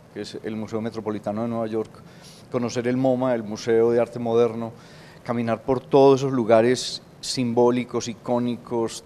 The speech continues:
todo lo, todo, meternos en el alma esa, e-, ese lugar. Entonces yo creo que este, este ejercicio fue muy importante. Eh, el equipo de personas extraordinario, extraordinario, creo que fue,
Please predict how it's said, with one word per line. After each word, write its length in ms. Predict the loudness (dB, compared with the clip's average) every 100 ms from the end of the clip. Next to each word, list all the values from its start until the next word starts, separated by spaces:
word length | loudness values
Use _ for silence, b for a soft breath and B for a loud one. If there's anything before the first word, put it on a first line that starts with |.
| -2
todo 260 | 2 4
lo, 120 | 4 2 -4 -2
todo, 260 | 0 0 -4 -16 B B B B B B
meternos 460 | -4 4 4 4 0
en 100 | 2
el 120 | 2
alma 360 | 2 0 -6 -8 -18 -20 -8
esa, 440 | -4 -2 -2 -2 -6
e-, 180 | -10 -6
ese 180 | -6 -6
lugar. 300 | -4 -4 -6
Entonces 300 | -2 -2 0
yo 120 | -2
creo 180 | -4 -4
que 220 | -4 -6 -10 -20 -20 -20 -20 -20 -20 -20 -8
este, 360 | -6 -4 -4
este 220 | -4 2 4
ejercicio 640 | 4 2 -2 2 0 0 -6
fue 180 | -4 -2
muy 260 | 0 0
importante. 680 | 2 -2 0 -2 -2 -4 -8 -10 B B B B B B B -6
Eh, 560 | 0 2 4 4 2 -2 B B B B
el 120 | 2 2
equipo 440 | 2 -2 6 6
de 60 | 6
personas 580 | 4 -2 -2 -2 -6 -14 -20 -20 -20 -20 -8
extraordinario, 920 | -6 -6 4 6 6 2 2 0 -2 -8 -14 -18 -12
extraordinario, 840 | -8 2 2 2 0 0 0 -4
creo 180 | -4 -4
que 120 | -6
fue, 420 | -2 2 4 2